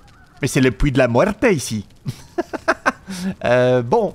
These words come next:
bah écoutez, euh, je vais aller voir un petit peu ce que, ce qu'on peut faire avec ce, ce crâne de sorcier.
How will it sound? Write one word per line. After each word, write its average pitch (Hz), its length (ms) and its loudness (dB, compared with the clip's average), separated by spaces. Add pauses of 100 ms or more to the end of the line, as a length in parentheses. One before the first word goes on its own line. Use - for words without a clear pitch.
bah 156 140 -2
écoutez, 160 520 -4
euh, 117 160 0
je 104 60 -8
vais 127 80 -2
aller 113 80 -2
voir 156 140 0
un 143 60 -2
petit 127 140 -12
peu 170 100 -8
ce - 120 -8
que, 113 200 -4 (460)
ce - 120 -16
qu'on 180 120 -6
peut 143 120 -6
faire 180 200 -4
avec 131 180 -4
ce, 107 260 -8 (240)
ce - 160 -8
crâne 208 360 -2
de 147 120 -2
sorcier. - 500 -8